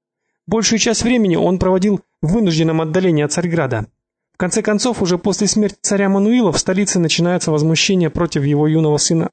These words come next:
Алексея второго, императрицы-регенши Марии Антиохийской и фактического правителя Протосеваста Алексея Комнина. Дело кончается тем, что вместо Алексея воцаряется Андроник.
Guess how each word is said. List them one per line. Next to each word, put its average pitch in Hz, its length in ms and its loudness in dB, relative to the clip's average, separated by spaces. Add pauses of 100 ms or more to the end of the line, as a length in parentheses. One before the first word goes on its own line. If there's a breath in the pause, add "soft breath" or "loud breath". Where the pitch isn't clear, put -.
(160)
Алексея 143 420 0
второго, 123 500 -4 (600)
императрицы-регенши 156 1000 0
Марии 170 420 0 (160)
Антиохийской 156 720 -2 (260)
и 202 80 0
фактического 170 600 -2
правителя 160 560 0 (420)
Протосеваста 156 880 -2
Алексея 147 400 -2
Комнина. 113 480 -4 (760)
Дело 240 240 0
кончается 214 440 0
тем, 226 180 -2
что - 180 -2
вместо 190 320 0
Алексея 190 380 0
воцаряется 165 500 -2
Андроник. 127 500 -2